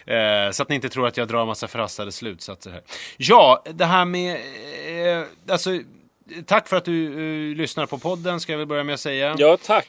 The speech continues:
Speaker 1: Hur tror ni
Speaker 2: Och
Speaker 1: att
Speaker 2: tack
Speaker 1: ens
Speaker 2: för att du
Speaker 1: uppväxt
Speaker 2: mejlar.
Speaker 1: Det är jättekul, jag gillar
Speaker 2: Mm.
Speaker 1: mejl. Jag är lite, jag vet inte, det är ju gammaldags nu för tiden, men jag gillar mejl.
Speaker 2: Mm,
Speaker 1: Eh,
Speaker 2: jag med.
Speaker 1: då är, adressen är ju pappapodden at munk punkt se. Pappapodden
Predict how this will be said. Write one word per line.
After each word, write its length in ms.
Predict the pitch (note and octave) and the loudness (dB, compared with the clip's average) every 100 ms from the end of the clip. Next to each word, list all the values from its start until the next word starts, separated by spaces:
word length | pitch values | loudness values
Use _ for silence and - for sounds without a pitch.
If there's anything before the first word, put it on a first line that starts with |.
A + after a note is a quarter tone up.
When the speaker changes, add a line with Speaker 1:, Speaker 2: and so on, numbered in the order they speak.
| - | -4
Speaker 1:
Hur 120 | F#3+ | -4
tror 220 | E3+ G3 | -2 0
ni 80 | F#3 | 2
Speaker 2:
Och 40 | F3+ | 4
Speaker 1:
att 40 | |
Speaker 2:
tack 80 | E3 | 4
Speaker 1:
ens 120 | E3 | 2
Speaker 2:
för 60 | F#3 | 0
att 80 | F3+ | 2
du 60 | |
Speaker 1:
uppväxt 200 | C#3+ C#3+ | 4 4
Speaker 2:
mejlar. 440 | B2+ E3 D#3+ A2 A2 _ _ _ _ _ _ _ _ _ _ _ - | 4 4 2 0 -4 _ _ _ _ _ _ _ _ _ _ _ -2
Speaker 1:
Det 120 | D#3+ | 2
är 40 | |
jättekul, 380 | G3 D3 E3+ C#3 | 4 4 0 2
jag 80 | D3+ | 4
gillar 180 | F3+ E3 | 6 4
Speaker 2:
Mm. 160 | C3+ | 2
Speaker 1:
mejl. 160 | G2+ G2 | -2 -2
Jag 200 | B2 D#3+ | 0 0
är 40 | D#3+ | 0
lite, 220 | D#3+ D#3+ | -2 -4
jag 260 | D3 B2 | -4 -4
vet 60 | D3 | -2
inte, 120 | E3 | -2
det 100 | B2+ | 0
är 40 | D3 | 2
ju 60 | |
gammaldags 440 | D#3+ D#3+ C#3+ F3 - | 4 4 4 2 -2
nu 80 | |
för 100 | G#2 | -8
tiden, 240 | - G#2+ A2 | -8 -8 -4
men 80 | C3+ | 0
jag 80 | |
gillar 200 | E3 C#3 | 0 0
mejl. 320 | A#2+ F2 F2 - _ | -4 -8 -12 -20 _
Speaker 2:
Mm, 180 | B2 C#3+ | -6 -6
Speaker 1:
Eh, 240 | G#2 G2 F#2+ | -6 -10 -8
Speaker 2:
jag 120 | C#3 | -6
med. 160 | C3 A2 | -6 -8
Speaker 1:
då 180 | D3 E3 | -6 -2
är, 340 | D3+ D3+ D3+ | -2 -2 0
adressen 420 | D#3 F#3 F3 E3 | 4 4 4 -2
är 40 | C#3 | -2
ju 80 | |
pappapodden 640 | B2 C#3 - - C#3 B2 A#2+ | 2 0 2 -4 -4 -6 -8
at 160 | A2+ | -8
munk 360 | A#2+ A#2 G#2+ - | -8 -8 -10 -10
punkt 220 | A2 G#2 G#2+ | -12 -8 -8
se. 180 | - G2+ | -6 -8
Pappapodden 580 | - D3+ C#3 D#3 C#3+ C#3 | -4 -4 -2 -6 -6 -10